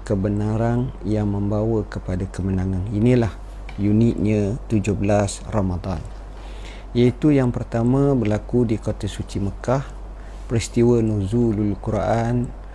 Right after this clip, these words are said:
Mengikut catatan sejarah, sebahagian ahli sejarah menyatakan turunnya Quran pada peringkat permulaan di Gua Hira pada tujuh belas Ramadan.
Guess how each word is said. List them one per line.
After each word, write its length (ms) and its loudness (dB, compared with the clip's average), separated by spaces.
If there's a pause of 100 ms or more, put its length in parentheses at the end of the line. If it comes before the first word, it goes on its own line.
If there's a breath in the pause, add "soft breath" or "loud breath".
(260 loud breath)
Mengikut 640 0
catatan 560 -2
sejarah, 640 0 (160)
sebahagian 880 0
ahli 320 -2
sejarah 560 -2
menyatakan 880 -4 (160)
turunnya 640 2
Quran 560 0 (600 loud breath)
pada 320 2
peringkat 560 -2
permulaan 720 0
di 160 0
Gua 240 2
Hira 400 2
pada 480 -2
tujuh 320 -4
belas 320 -2
Ramadan. 640 0